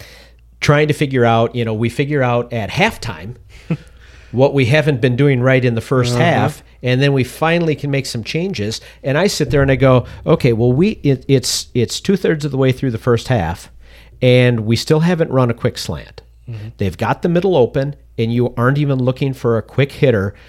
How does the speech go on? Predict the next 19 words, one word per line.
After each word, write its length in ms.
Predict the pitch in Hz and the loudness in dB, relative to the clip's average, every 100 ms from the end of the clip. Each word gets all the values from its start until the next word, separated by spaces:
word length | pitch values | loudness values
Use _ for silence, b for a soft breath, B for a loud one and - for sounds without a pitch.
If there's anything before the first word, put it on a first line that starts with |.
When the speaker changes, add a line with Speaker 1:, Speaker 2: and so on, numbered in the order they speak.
| b - | b -4
Speaker 1:
to 100 | 123 | -2
pick 240 | 135 123 | 0 0
up 140 | 131 - | 0 -2
six, 280 | - 135 - | -4 -6 -2
seven, 220 | 131 120 | 0 2
eight 160 | 120 92 | 0 -2
yards. 400 | 85 - - - - - - - - b b b | -8 -12 -20 -20 -20 -20 -20 -20 -20 b b b
But 180 | 127 135 | -2 2
we 140 | 147 143 | 2 2
continue 500 | 131 107 180 254 269 | -2 -2 -2 0 0
to 100 | 131 | 2
run 600 | 120 120 120 120 117 - B B - - | 4 4 4 2 0 -4 B B -20 -4
A 140 | 131 156 | 0 2
J 180 | 139 139 | 4 4
Dillon 360 | 131 240 196 127 | 4 4 4 2
on 140 | 123 | 4
the 100 | 127 | 4
outside. 800 | 127 120 - 233 311 - - - - - - - - B B B B B B B - - | 4 2 0 0 0 -2 -6 -14 -16 -16 -16 -16 -16 B B B B B B B -20 -12
Speaker 2:
Yeah, 500 | 147 139 139 139 135 | -2 2 2 2 -2